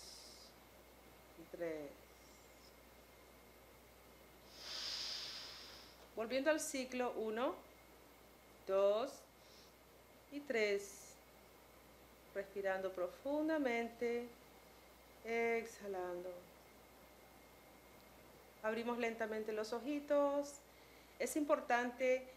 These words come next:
antes de comenzar una práctica de yoga o cualquier práctica de pranayama, primero, eh, traernos al momento presente, traernos conscientemente, ¿verdad?, a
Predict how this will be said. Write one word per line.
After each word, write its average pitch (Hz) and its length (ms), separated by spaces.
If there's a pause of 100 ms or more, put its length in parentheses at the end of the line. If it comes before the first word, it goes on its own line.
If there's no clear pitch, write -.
(340)
antes 277 340
de 240 80
comenzar 226 400
una 220 200
práctica 214 500
de 202 160
yoga 208 480 (260)
o 196 380
cualquier 202 340
práctica 220 480
de 202 80
pranayama, 214 760 (100)
primero, 277 600 (800)
eh, 214 320
traernos 262 460
al 233 200
momento 220 340
presente, 226 680 (460)
traernos 247 640 (720)
conscientemente, 240 960
¿verdad?, 220 360 (1120)
a 277 260